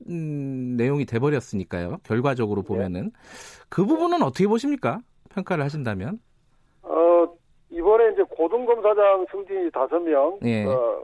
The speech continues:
Speaker 2: 검사장 승진이 다섯 명에서 합계 열 명의 이제 승진이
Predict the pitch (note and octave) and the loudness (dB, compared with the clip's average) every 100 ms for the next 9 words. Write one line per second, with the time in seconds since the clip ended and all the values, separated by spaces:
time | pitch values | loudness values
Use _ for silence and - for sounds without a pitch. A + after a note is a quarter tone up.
0 | - - E3+ F#3 F#3 F3 F3 E3 D#3+ C#3 | -10 -4 0 4 4 4 0 -2 -2 -2
1 | A#2+ B2+ D3+ C#3+ C#3 - A#2 G2 - - | -4 -4 -2 -2 -2 -2 -4 -4 -10 -18
2 | - C3 B2+ C#3+ D#3+ G3 A3 F3+ C#3 C3+ | -12 -6 0 2 4 2 2 2 0 -6
3 | D#3+ E3 D#3 D3 C3 A2 | -6 -6 -6 -8 -10 -12